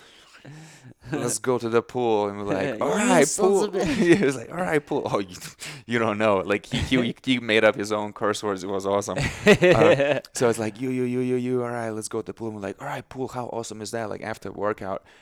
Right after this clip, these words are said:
Speaker 2: um, after wrestling practice, so, like, pool was just, like, right down the hallway. So we get in there, and it's just, like, swimming team in there,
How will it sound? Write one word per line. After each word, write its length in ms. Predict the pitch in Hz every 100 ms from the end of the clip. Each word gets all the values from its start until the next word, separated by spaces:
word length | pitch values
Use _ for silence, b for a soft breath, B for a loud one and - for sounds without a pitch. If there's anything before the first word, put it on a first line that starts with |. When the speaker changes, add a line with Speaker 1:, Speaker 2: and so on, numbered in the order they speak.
| B B -
Speaker 2:
um, 320 | 98 98 98
after 240 | 104 104
wrestling 260 | 104 101 98
practice, 320 | 101 95 95
so, 80 | 101
like, 140 | 98
pool 160 | - 98
was 140 | 92
just, 160 | - -
like, 180 | 92 -
right 200 | 95 92
down 240 | 92 95
the 80 | 90
hallway. 380 | 92 95 98 98 B B B B _ _ _ _ _ - - -
So 220 | - 107
we 100 | 107
get 220 | 104 101
in 140 | 101 107
there, 160 | 107
and 180 | 101 101
it's 120 | 98
just, 160 | 98 -
like, 200 | - -
swimming 400 | - 95 98 98
team 260 | 95 101 104
in 80 | 101
there, 260 | 98 104